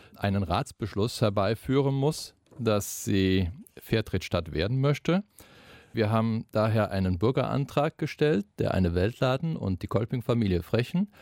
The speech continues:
In diesem Bürgerantrag haben wir dann formuliert unsere Zielsetzung, die wir damit verfolgen.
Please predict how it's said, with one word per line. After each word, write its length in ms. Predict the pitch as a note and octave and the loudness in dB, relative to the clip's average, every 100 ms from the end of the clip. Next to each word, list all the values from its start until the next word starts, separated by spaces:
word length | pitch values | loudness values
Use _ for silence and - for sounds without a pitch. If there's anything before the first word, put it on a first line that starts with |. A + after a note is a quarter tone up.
| - - - - | -20 -20 -20 -12
In 520 | - A2 G#2+ G2 A2+ - | -2 2 4 2 0 0
diesem 360 | A2 G#2+ G2 | 2 4 4
Bürgerantrag 960 | F#2 A#2 C3+ A#2+ B2+ - B2+ C3 - - - | 4 2 0 -2 -4 0 0 -2 -8 -18 -6
haben 240 | G2 G#2+ | 0 2
wir 100 | G#2+ | 4
dann 220 | F#2+ F#2 F2+ | 2 2 0
formuliert 580 | - E2+ D#2 A2+ E3 | 0 0 2 2 0
unsere 300 | - A2 F#2+ | -2 -2 -2
Zielsetzung, 720 | E2 - D3+ D#3 D3+ - D#3 D#3 | -2 0 2 2 -2 -4 -4 -4
die 160 | A#2+ | -4
wir 80 | G#2+ | -2
damit 280 | F#2+ F#2 F2+ | 0 0 -2
verfolgen. 580 | - F2 - A2+ C#3 E3+ | -4 -4 0 0 0 -4